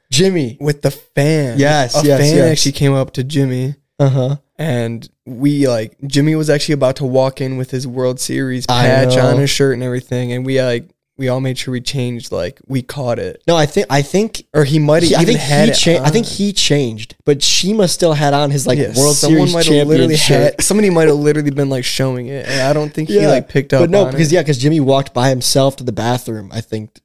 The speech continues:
Speaker 1: like, to get a picture, and then Shima had the shirt on, but Jimmy didn't.
Speaker 2: Yeah.
Speaker 1: And the guy's like, "Oh, why are you in town, Jim?" I think Jimmy just said, like, "Oh, like,"
Speaker 2: Filming a video.
Speaker 1: Yeah, for a video or something. But yeah, Jimmy's, Jimmy's so recognizable.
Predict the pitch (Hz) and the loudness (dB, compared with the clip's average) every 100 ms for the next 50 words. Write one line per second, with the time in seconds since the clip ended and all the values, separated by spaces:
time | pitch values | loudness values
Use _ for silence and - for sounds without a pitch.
0 | - 113 113 123 120 - 117 - 110 107 | -6 -4 -4 -2 -2 -2 -4 -4 -6 -4
1 | 113 107 - 139 135 117 - 127 117 107 | -4 -2 0 0 0 -2 0 0 -2 -4
2 | 123 120 107 113 110 104 _ - 120 104 | -4 -4 -2 -4 -4 -12 _ -10 -8 -6
3 | 76 127 123 123 127 123 139 220 165 165 | -2 -2 0 0 0 0 -2 0 2 2
4 | 165 165 151 170 170 135 143 127 123 135 | 2 0 0 0 0 0 2 0 -2 -4
5 | 117 113 113 - 107 110 107 135 151 135 | -4 -4 -4 -4 -4 -8 -6 0 0 -2
6 | - 117 120 - 135 120 117 92 131 143 | -4 -4 -4 -6 -6 -4 -8 -8 -8 2
7 | 156 120 - 139 139 120 127 123 120 127 | 2 2 -2 0 0 0 0 -2 -2 -8
8 | 120 127 139 170 95 _ - - - _ | -10 -12 -12 -12 -12 _ -20 -20 -20 _
9 | _ _ - 151 156 143 147 160 - 143 | _ _ -2 0 0 0 0 2 2 2
10 | 127 123 110 110 107 104 | 2 -2 -6 -6 -8 -10